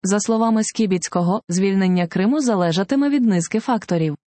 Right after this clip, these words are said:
Усе залежатиме від того, як буде спланована наша операція зі звільнення Криму. По-друге, який буде моральний стан російських військовослужбовців. Якщо там буде паніка і всі почнуть тікати,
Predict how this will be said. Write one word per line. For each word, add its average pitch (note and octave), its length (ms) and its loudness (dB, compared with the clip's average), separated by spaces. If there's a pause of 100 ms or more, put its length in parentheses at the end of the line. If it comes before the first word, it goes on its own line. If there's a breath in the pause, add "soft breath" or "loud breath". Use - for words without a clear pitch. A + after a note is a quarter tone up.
(120)
Усе A3 260 0
залежатиме G#3 640 2
від F#3 180 -2
того, F#3 400 0
як A3+ 220 0
буде G3 240 0
спланована F#3 600 0
наша E3+ 300 0
операція E3+ 640 0
зі C4+ 160 0
звільнення F#3 540 2
Криму. F#3 400 0 (720)
По-друге, G3+ 580 0
який G3+ 340 0
буде F#3+ 240 2
моральний F3 480 2
стан A3 300 0
російських F#3+ 680 -2
військовослужбовців. G#3 1120 -2 (360)
Якщо G3+ 400 0
там A3+ 200 2
буде G#3 220 0
паніка F#3+ 480 0
і G3+ 140 -2
всі F#3 200 -2
почнуть F3 440 -2
тікати, A3 500 -2